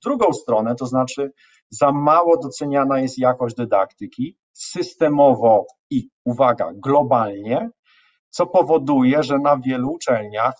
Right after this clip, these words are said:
tych najbardziej prestiżowych na świecie, amerykańskich, wierzcie mi państwo, dochodzi do niezwykłych aberracji, gdzie, e, no, m, uczelnia jest prestiżowa i wspaniała, ale kiedy byśmy spojrzeli na poziom dydaktyki tam realizowanych, to pewno otworzyły nam się szeroko oczy, jak dana osoba może na przykład prowadzić zajęcia.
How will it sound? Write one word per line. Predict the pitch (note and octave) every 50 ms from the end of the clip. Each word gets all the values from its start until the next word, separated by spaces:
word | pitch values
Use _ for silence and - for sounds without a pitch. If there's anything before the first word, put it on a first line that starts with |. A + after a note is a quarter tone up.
| _ _ -
tych | D3+ C#3+ B2
najbardziej | C3+ B2+ A#2+ G#2+ B2 - - C#3 C#3+ -
prestiżowych | - C3 B2 - - B2 A#2 A#2+ B2 A#2+ A#2+ A#2 -
na | A#2+ A#2
świecie, | - - - G2+ - - A#2+
amerykańskich, | B2 B2+ B2+ B2 A#2+ B2 A2+ G2+ G2 F#2+ - - B2 A#2+ A#2+
wierzcie | A#2 A2 A2+ - B2+ B2+
mi | B2+ B2
państwo, | A#2 A2+ A#2 A#2 - - B2
dochodzi | - A#2 - A#2+ A#2 A2 A2
do | - B2+
niezwykłych | B2+ C3+ C#3+ C#3+ C3 B2 B2+ C3 D3 F#3 F#3+ F#3+ - B2+ A#2 A2+ A2 - - -
aberracji, | A2+ G#2 G#2 G#2+ G2+ G2 F#2 F2 E2+ - - - A#2+ A#2+
gdzie, | A2+ G#2+ A#2 A#2 A#2 A#2+ A#2 - _ _ _ _ _ _ _ -
e, | A#2 A2+
no, | A#2 A#2+ B2+ C3+ - - _ B2+
m, | B2+ B2 C3 C3 C#3 C#3 B2+ - _ _ _ _ _ -
uczelnia | C3 - C#3+ C#3 C3+ C#3 C#3+ C#3+
jest | C#3 C#3 - -
prestiżowa | C#3 C3 - - C3 A#2 C3+ B2+ B2 C3
i | B2+ B2+
wspaniała, | - - - - D3 D#3+ G3 F#3 D3 A#2+ G#2+
ale | G#2 G#2+ G#2+
kiedy | - C3+ A#2 A#2
byśmy | A2+ A#2 A2+ - B2
spojrzeli | A2+ - - A#2+ A2+ A#2+ A#2+ A#2 A#2
na | A2+ A2+
poziom | - B2+ A2+ G#2 A#2 G#2+
dydaktyki | G2+ A2+ A2 A2 G#2 G2 - - - - - G#2+
tam | - G#2+ G#2+ A2
realizowanych, | G#2+ G#2 G#2 G#2 A2+ G#2 G#2+ G2+ G2+ A2+ A#2 -
to | - A#2+
pewno | - A#2 G#2 A2 A#2 A#2
otworzyły | A#2 - - A2+ G#2 A2+ A2+ A2+ A2+
nam | A2 G#2+ G#2
się | - B2+
szeroko | A#2+ - A#2 A2+ G#2+ G2+ - A2+ G2 G2+
oczy, | G2 - - A2+
jak | A2 A2+ A2 A2+
dana | - A2+ A2 A2 G#2+
osoba | A2+ - - - - A2 G#2+
może | G#2 G2+ G2 G#2+
na | A2 G2+
przykład | - - - - - -
prowadzić | A#2 - C3 A#2+ G#2+ A2 G#2+
zajęcia. | A#2+ C3+ E3 F3 C#4+ - - -